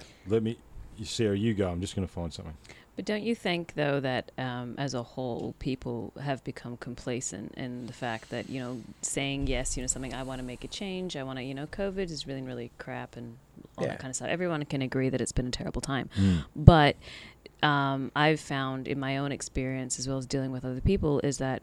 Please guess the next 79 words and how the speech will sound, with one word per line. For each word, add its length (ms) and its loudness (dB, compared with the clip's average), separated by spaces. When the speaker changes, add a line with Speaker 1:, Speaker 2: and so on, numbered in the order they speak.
Speaker 2:
people 300 4
are 40 0
very 220 -2
hesitant 540 -2
to 100 -6
make 220 -4
that 140 0
s-, 180 -8
that 180 -4
change 480 -4
because 340 6
Speaker 1:
Mm. 40 6
Speaker 2:
it's 120 0
uncomfortable, 760 -2
and 120 -2
people 200 6
Speaker 1:
Yeah. 60 8
Speaker 2:
don't 280 2
like 300 2
being 140 4
uncomfortable 580 -4
because 280 0
they 140 4
like 240 -2
being 140 -2
told 200 -2
what 220 -4
to 80 -6
do 300 2
Speaker 1:
Right. 160 4
Speaker 2:
and 100 0
how 180 2
to 80 6
do 220 2
it 80 4
and 100 6
when 160 6
to 60 -2
Speaker 1:
Exactly. 100 0
Speaker 2:
do 60 10
it. 40 6
It's 100 0
like 120 4
Speaker 1:
And 80 12
Speaker 2:
a 40 12
Speaker 1:
this 80 6
Speaker 2:
lot 60 6
Speaker 1:
is 60 8
the 80 10
Speaker 2:
like 100 12
Speaker 1:
thing. 0 -
Speaker 2:
wiping 100 8
Speaker 1:
You, 60 8
Speaker 2:
your 40 6
ass. 60 10
Speaker 1:
everyone, 420 12
everyone 340 12
wants 220 8
to 80 2
be 160 6
the 100 4
dude 260 4
that, 220 -8
e-, 60 2
e-, 240 2
everyone 240 6
says, 140 0
"Oh, 100 4
when 180 2
it 120 -2
happens, 320 4
I'm 160 4
gonna 100 0
be 100 4
the 60 6
one 160 4
that 80 -4
stands 300 2
up." 120 2